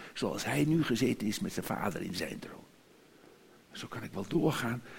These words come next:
maar dat mag niet, want de tijd st-, oh, mensen, verschrikkelijk, die tijd. Nou ja.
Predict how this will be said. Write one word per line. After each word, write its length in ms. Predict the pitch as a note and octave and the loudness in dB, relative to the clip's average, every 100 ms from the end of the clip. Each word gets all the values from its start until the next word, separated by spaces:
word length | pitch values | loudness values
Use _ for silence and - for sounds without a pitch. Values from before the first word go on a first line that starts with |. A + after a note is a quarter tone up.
| - | -12
maar 100 | - | -6
dat 100 | G#2+ | -4
mag 240 | C3 E3 G#2+ | 0 0 0
niet, 200 | A#2+ - | -2 -2
want 160 | - | -2
de 100 | F3+ | -2
tijd 240 | - F#3 - | 4 4 4
st-, 180 | - - | 0 4
oh, 280 | D#3 F#3 F#3 D#3+ C3+ | 8 8 6 0 -2
mensen, 440 | - - - - - - - - - - | 0 0 -2 -8 -10 -16 -16 -18 -18 -16
verschrikkelijk, 760 | - B2 - D#3+ F#3 G#2 - - - - | -8 -6 -2 2 2 0 -2 -6 -16 -14
die 100 | - | -8
tijd. 400 | - F2+ - - - - - - - - - - - - - - - | -4 -2 -4 -8 -14 -18 -16 -14 -12 -12 -12 -12 -14 -16 -20 -20 -16
Nou 120 | - - | -10 -8
ja. 180 | - | -8